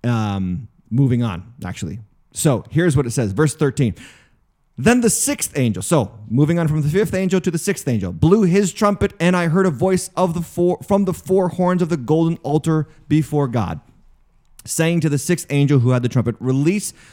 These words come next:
the four angels who are bound at the great river Euphrates."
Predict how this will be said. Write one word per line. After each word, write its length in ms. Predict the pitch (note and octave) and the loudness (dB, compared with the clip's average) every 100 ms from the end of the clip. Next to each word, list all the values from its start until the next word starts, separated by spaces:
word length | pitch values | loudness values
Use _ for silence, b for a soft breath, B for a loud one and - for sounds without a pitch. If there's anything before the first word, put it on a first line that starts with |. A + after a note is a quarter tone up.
| B | B
the 100 | D3+ | 0
four 300 | A#2 E3 F#3 | 0 2 2
angels 340 | - E3 D#3+ D#3 | 2 2 2 0
who 120 | D3+ | 0
are 60 | C3 | 0
bound 360 | A2 C#3 D3 | 0 0 2
at 60 | B2+ | 0
the 80 | A#2 | -2
great 340 | A2+ D#3+ F3 | 0 0 0
river 220 | D#3+ D#3 | -2 -2
Euphrates." 720 | C#3 C3 - C#3+ D#3 C3 F#2 | -2 -4 -4 -2 0 0 -4